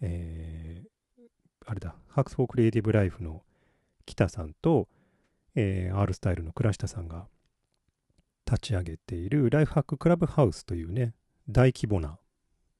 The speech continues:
Discordコミュニティがありまして、こちらはね、本当に人数も多いですし、話題も多岐にわたっていて活動しているので、ああ、ライフハックに関する一般的なね、Discordは、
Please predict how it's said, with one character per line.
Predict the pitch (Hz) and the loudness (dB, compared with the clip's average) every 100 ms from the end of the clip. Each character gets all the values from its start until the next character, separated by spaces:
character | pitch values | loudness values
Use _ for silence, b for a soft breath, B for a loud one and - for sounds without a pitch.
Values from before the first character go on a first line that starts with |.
| _ _ - | _ _ 0
Discord | 107 - - 92 90 | 0 2 -2 -2 -2
コ | - | -2
ミ | 92 | -2
ュ | |
ニ | 78 | -4
テ | - 90 | -8 -12
ィ | |
が | 82 | -10
あ | |
り | 82 | -10
ま | 80 80 | -10 -14
し | - | -16
て、 | 117 _ _ _ _ _ _ _ _ _ | -20 _ _ _ _ _ _ _ _ _
こ | - 214 | -2 -2
ち | 277 | 0
ら | 269 | 0
は | 269 254 | 0 0
ね、 | 226 | 0
本 | 165 | 2
当 | 170 | 2
に | 151 | 2
人 | 160 202 | 2 2
数 | 117 | 2
も | 87 110 | 2 0
多 | 107 | -2
い | |
で | 78 | -4
す | 76 | -8
し、 | - 131 104 85 | -6 0 0 0
話 | 92 | 0
題 | 127 156 | 2 2
も | 151 | 0
多 | - 156 | -2 0
岐 | 117 | 0
に | 80 | -2
わ | 78 | -4
た | 90 | -8
っ | |
て | - 90 | -8 -10
い | - | -8
て | - | -8
活 | 113 - | -8 -6
動 | 101 101 | -6 -6
し | |
て | - | -4
い | 110 | -4
る | 92 | -4
の | 87 | -6
で、 | 110 87 - _ _ _ _ _ _ - | -6 -6 -8 _ _ _ _ _ _ -2
あ | 131 180 82 | 0 2 0
あ、 | 85 | 0
ラ | 107 | 0
イ | 156 | 2
フ | 208 | 2
ハ | 208 | 0
ッ | - | 2
ク | 190 | 2
に | 135 | 4
関 | 123 139 | 4 4
す | 127 | 6
る | 92 | 4
一 | - - | 2 2
般 | 214 | 2
的 | 233 190 202 | 2 2 4
な | 196 190 | 6 6
ね、 | 180 170 87 | 8 6 6
Discord | 98 - - 139 120 82 | 0 -2 2 6 6 4
は、 | 90 82 | 0 -2